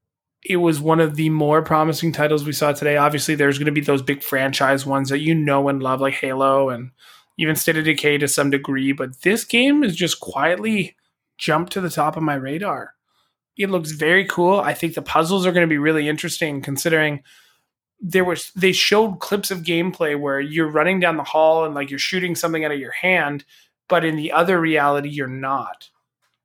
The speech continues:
You're running both realities at the same time, and you're just flipping back and forth.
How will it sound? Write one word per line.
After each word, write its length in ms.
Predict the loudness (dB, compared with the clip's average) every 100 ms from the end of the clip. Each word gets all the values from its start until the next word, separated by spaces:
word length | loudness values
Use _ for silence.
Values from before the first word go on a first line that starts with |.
| _ _ _ _ _ -20 -20 -20 -20 -16
You're 140 | 0 4
running 240 | 4 4
both 240 | 4 2 4
realities 460 | 4 4 2 0
at 80 | -4
the 80 | -6
same 400 | -2 0 0 -2
time, 680 | -8 -6 -2 0 0 -4 -6
and 140 | -2
you're 100 | -2
just 320 | -2 -6 -8
flipping 540 | -14 -4 -4 -2 -4 -2
back 260 | -2 -2
and 140 | -6 -14 -20 _
forth. 600 | 0 2 -2 -8 -20 -20